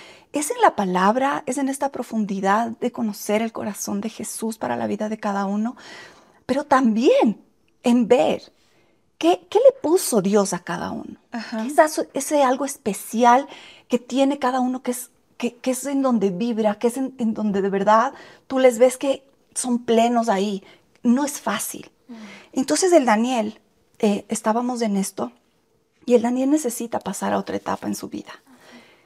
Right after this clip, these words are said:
Speaker 1: Si es que, eh, apoyando su sueño. Y hemos estado orando y a toma-, eh, hemos estado como a tomar una nueva decisión con él.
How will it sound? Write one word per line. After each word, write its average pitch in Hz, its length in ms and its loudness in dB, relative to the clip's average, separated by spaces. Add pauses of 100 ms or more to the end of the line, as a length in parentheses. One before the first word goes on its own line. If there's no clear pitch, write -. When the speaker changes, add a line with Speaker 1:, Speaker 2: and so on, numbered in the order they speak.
(260)
Speaker 1:
Si - 220 0
es 233 140 2
que, 220 300 0 (840)
eh, 196 300 2 (320)
apoyando 226 580 2
su 196 140 -8
sueño. 170 420 -10 (1500)
Y 254 180 2
hemos 285 440 2
estado 220 320 2
orando 208 600 2 (100)
y 202 180 -2
a 185 80 0
toma-, 185 280 -4 (120)
eh, 190 260 -4 (160)
hemos 208 300 0
estado 185 340 -4
como 196 320 -6 (240)
a 190 140 -2
tomar 190 340 0
una 196 180 -2
nueva 185 280 -2
decisión 185 480 -8
con 196 200 -8
él. - 160 -10